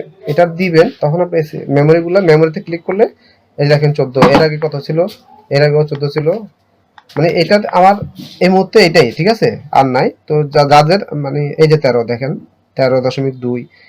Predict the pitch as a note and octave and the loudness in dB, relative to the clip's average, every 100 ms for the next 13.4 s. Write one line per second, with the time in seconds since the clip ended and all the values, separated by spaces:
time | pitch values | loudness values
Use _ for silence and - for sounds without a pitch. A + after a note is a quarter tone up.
0 | _ _ _ _ - C3+ D#3 D3+ D#3 E3+ | _ _ _ _ -6 0 2 2 2 0
1 | D#3+ D#3+ F#3+ D4+ - _ _ _ _ - | 0 0 -2 -2 -4 _ _ _ _ -20
2 | _ _ - B2+ B2 A#2+ A#2+ A#2+ A#2 A#2 | _ _ -6 -2 0 0 0 -2 -4 -6
3 | - _ _ _ _ _ - C#3 D3+ - | -12 _ _ _ _ _ -6 -2 -2 -2
4 | C3 D3+ C4+ _ _ _ _ _ C3 C#3 | -4 -4 -6 _ _ _ _ _ -6 -6
5 | - D#3 D3+ D#3 D#3 - D3 B2+ A#2+ B2 | -4 -4 -2 -4 -6 -10 -10 -8 -8 -6
6 | B2 B2+ C#3 A#2 - C#3 C#3 D3+ C3+ B2 | -4 -4 -4 -6 0 0 0 -4 -4 -4
7 | B2 B2 A#2+ G3 _ _ _ _ _ - | -2 -2 -2 -4 _ _ _ _ _ -4
8 | E3 D#3+ C#3 A#2+ C3 B2+ C#3 - A#2+ A#2 | -4 0 0 0 -2 -4 -4 -2 -4 -4
9 | B2+ A2+ - - A#2+ - - A#2+ E3+ - | -6 -10 -12 -10 -10 -10 -12 -10 -10 -14
10 | _ _ _ _ _ - F3+ F#3 G#3 A3+ | _ _ _ _ _ -6 -4 -2 2 2
11 | A3 A3+ A3+ G3 D3+ C3 D3+ D#3+ E3+ E3 | 2 2 0 0 -2 -2 -2 -2 2 4
12 | F3 G3 G3 F#3 D#3 D#3 E3 D#3+ D3 D#3+ | 4 2 0 0 0 2 0 0 0 0
13 | D#3 D3 D3 | 2 2 2